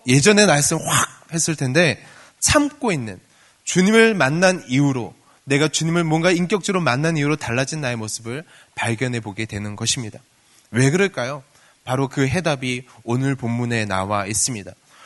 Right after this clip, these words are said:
오늘 새벽 예배 제목이기도 한 십사 절에 나와 있는 그리스도의 사랑이 우리를 강건하시기 때문에 그렇습니다. 제가 말씀을 준비하는데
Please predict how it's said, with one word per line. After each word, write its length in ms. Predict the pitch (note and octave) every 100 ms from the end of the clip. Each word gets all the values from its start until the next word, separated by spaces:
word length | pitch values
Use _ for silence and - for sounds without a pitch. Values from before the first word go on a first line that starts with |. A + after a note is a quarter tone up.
| - -
오늘 240 | D3+ G3+
새벽 400 | - A3+ A3+ G#3
예배 300 | F#3+ F#3 F#3
제목이기도 840 | - C3 D#3+ F3 F3 D3 D#3+ D3
한 100 | C#3+
십사 360 | C#3 - - F3+
절에 200 | F3 E3
나와 260 | C3 A2
있는 320 | A2 A#2+ D#3 C3+ - - - _
그리스도의 640 | - F3+ G#3+ - A3+ A3+
사랑이 560 | G#3+ F3 D#3 C#3+ D3 D3 -
우리를 520 | G#2+ A#2 A2+ B2 D#3 - _
강건하시기 800 | - - G#2+ B2+ A#2+ A#2 - A2
때문에 560 | - C#3+ B2 A2 G#2 G2
그렇습니다. 680 | - G#2 G#2 - F#2+ F#2 - _ _ _ - - -
제가 240 | - D3+ F3
말씀을 380 | C#3+ - G3+
준비하는데 800 | F#3+ D#3+ D#3+ F3 D#3 D#3 F#3 E3+